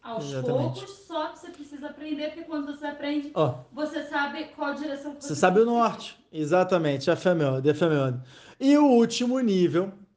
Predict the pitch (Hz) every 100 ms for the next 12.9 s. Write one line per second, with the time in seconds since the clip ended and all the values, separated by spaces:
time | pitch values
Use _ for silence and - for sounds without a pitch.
0 | _ _ - 165 156 131 156 160 165 156
1 | 143 143 127 160 202 190 - 196 202 214
2 | 202 202 202 196 190 202 196 175 170 185
3 | 185 185 202 240 285 220 - - _ _
4 | 170 180 196 214 226 240 240 226 226 220
5 | - 226 - 247 170 147 135 165 180 180
6 | 185 175 139 131 135 170 151 170 170 180
7 | 180 _ _ - 190 190 160 123 127 -
8 | 131 147 165 151 131 160 170 175 - 143
9 | 120 120 131 127 156 156 160 160 147 156
10 | 190 196 220 139 127 131 151 165 160 175
11 | 170 160 190 262 190 156 131 127 - -
12 | 151 170 190 180 226 277 196 147 127